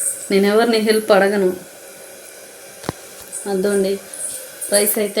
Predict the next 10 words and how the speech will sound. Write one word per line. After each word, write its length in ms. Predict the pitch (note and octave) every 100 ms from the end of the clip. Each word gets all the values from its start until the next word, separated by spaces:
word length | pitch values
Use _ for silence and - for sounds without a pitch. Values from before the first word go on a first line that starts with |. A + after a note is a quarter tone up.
| G#3
అయిపోయింది, 640 | G3 G3+ G#3 F#3 F3+ F3+ F#3+ - - - - - - - - - - -
కాలిద్ది 520 | G3+ G3+ G3 F3+ F#3+ F#3
మళ్ళీ. 280 | F#3 F#3+ - - - - - G#3
మొన్న 280 | G3+ G#3+ G#3
కాలిందండి, 640 | G#3+ G#3+ A3+ A3+ G3+ F#3+ F#3
ఇద్దోండి 400 | F#3 F#3+ G3 F#3+ F#3
చూడండి 380 | G3+ F#3+ F#3+ F3 E3+
ఎలా 120 | F3 F3
కాలిందో. 480 | F3+ F#3 F#3 F3+ E3+ E3+ - - - - - - - - - - - - - - - - - - - - G#3+
అలా 200 | A3+